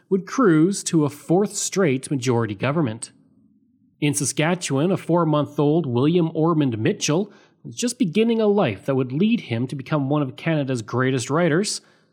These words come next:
In Nova Scotia, Hank Snow was about to enter his second month of life,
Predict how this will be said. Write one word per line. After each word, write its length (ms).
In 140
Nova 240
Scotia, 560
Hank 320
Snow 440
was 220
about 240
to 60
enter 320
his 180
second 340
month 240
of 120
life, 340